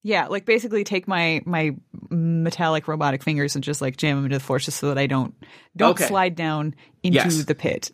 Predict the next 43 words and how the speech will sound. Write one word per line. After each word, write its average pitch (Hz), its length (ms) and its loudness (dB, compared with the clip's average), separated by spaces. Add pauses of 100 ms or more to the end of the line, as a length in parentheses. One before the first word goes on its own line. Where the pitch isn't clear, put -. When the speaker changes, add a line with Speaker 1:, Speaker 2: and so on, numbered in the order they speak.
(100)
Speaker 2:
You, 180 200 2
Speaker 1:
I 196 40 2
probably 262 280 4
Speaker 2:
so 170 40 2
Speaker 1:
land 175 180 -2
on 135 60 -6
my 131 100 -4
butt 135 280 0
still. - 380 2
<laughs> - 80 -18 (160)
Speaker 2:
Uh, 359 200 2
you 349 160 -4
know, 311 260 -2
I, 262 220 -2
I 262 100 0
think 262 160 -6
you're 240 140 0
okay 220 260 -2
Speaker 1:
Or 196 60 -2
Speaker 2:
with 165 160 -2
Speaker 1:
maybe 175 100 -8
Speaker 2:
your, 190 180 0
uh, 175 200 2
your, 170 260 -4 (140)
you 170 80 0
know, 156 80 2
you've 160 180 -2
got 165 220 2
one 185 160 0
of 185 80 -2
your, 175 240 0
Speaker 1:
Mm-hmm. - 100 -6
Speaker 2:
uh, 147 220 0
many 151 260 -2
robot 143 400 -2
appendages 131 600 -2
Speaker 1:
Mm-hmm. - 340 -8
Speaker 2:
grabs 139 540 -2
the, 131 180 -2
uh, 120 220 2
the 131 120 -4
thing 131 220 0
there, 123 320 0